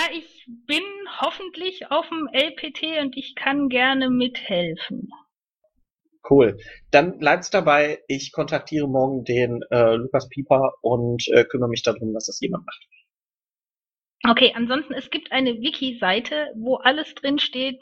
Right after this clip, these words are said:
Speaker 1: was ihr braucht, um Leute zu beauftragen und offiziell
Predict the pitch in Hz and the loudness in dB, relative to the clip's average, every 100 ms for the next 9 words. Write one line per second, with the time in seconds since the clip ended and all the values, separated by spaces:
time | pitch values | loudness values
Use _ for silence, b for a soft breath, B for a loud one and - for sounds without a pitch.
0 | 208 240 240 240 240 233 240 247 233 233 | -2 -2 -2 -6 -4 0 0 0 0 2
1 | 214 233 233 233 226 165 233 - - 202 | 4 2 0 -6 -2 0 0 0 -2 0
2 | 226 220 196 220 220 226 226 220 - 226 | 0 -2 0 0 2 0 0 -4 2 4
3 | 226 220 214 202 | 4 2 -2 -6